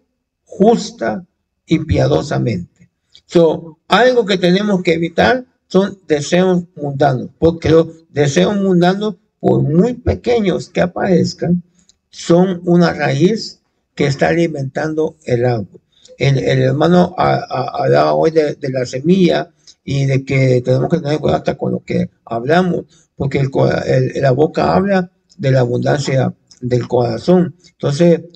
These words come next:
lo que nuestro bo-, nuestra boca habla, eh, eso que tenemos en el corazón. Ahora, en la iglesia hablamos muy bonito. Todos nos hablamos muy bonito, pero a solas,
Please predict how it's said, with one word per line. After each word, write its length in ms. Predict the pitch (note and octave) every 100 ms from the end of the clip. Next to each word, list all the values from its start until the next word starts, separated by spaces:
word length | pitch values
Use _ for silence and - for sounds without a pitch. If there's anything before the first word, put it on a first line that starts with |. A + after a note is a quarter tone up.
| -
lo 180 | C#3+ C#3
que 120 | C#3
nuestro 400 | C#3 C3 C3+ B2+
bo-, 280 | C3 - -
nuestra 460 | C3+ C3+ C#3 C3
boca 440 | C3 D3+ D#3+ D3 E3
habla, 280 | D4 D4 B3+ _ _ _ _ _
eh, 340 | - A#2+ B2+
eso 200 | C3+ F3
que 100 | E3+
tenemos 280 | C3+ B2+ B2
en 60 | A#2+
el 100 | -
corazón. 460 | - - E3+ F#3 - -
Ahora, 320 | C#3 C#3 - _ _ _ -
en 200 | C#3 D3
la 60 | C#3
iglesia 420 | B2 C3+ F3+ B3+
hablamos 380 | - C#3 C3+ C#3
muy 140 | C3+ C3+
bonito. 400 | B2 E3 - - _ _ _ _ _ _ _ -
Todos 240 | D#3 D#3
nos 160 | C#3 B2+
hablamos 260 | B2 B2+ B2
muy 80 |
bonito, 360 | A#2+ B2 - -
pero 380 | - B2+ C3 C3
a 120 | B2+
solas, 520 | A2 D3 G3 B3 A#2+